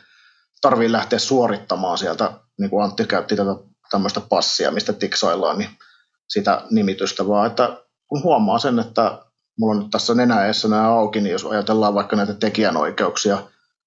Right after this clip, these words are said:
niin kyllähän nyt tämmöiset tekijänoikeuskysymykset tulee niin kuin monessa oppiaineessa käsiteltyä, vaikka, vaikka se ei olisikaan mikään tämmöinen digitaalinen hommeli, että jos sä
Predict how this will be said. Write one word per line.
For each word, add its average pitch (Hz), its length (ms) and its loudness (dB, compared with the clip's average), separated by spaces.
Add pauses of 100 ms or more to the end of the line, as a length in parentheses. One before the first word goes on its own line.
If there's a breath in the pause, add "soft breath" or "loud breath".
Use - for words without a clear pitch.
(200)
niin 95 500 -2
kyllähän 110 320 4
nyt 113 160 2
tämmöiset 123 420 2
tekijänoikeuskysymykset 120 1300 0 (100)
tulee 113 260 2
niin 107 120 2
kuin 117 120 2
monessa 110 340 2
oppiaineessa 104 600 0
käsiteltyä, 101 680 0
vaikka, 95 500 -2 (800 soft breath)
vaikka 110 240 0
se 117 100 2
ei 117 80 4
olisikaan 104 320 0
mikään 87 300 -4
tämmöinen 87 460 -4 (420)
digitaalinen 101 640 2
hommeli, 82 460 0
että 80 220 -4
jos 82 180 -2
sä 92 160 0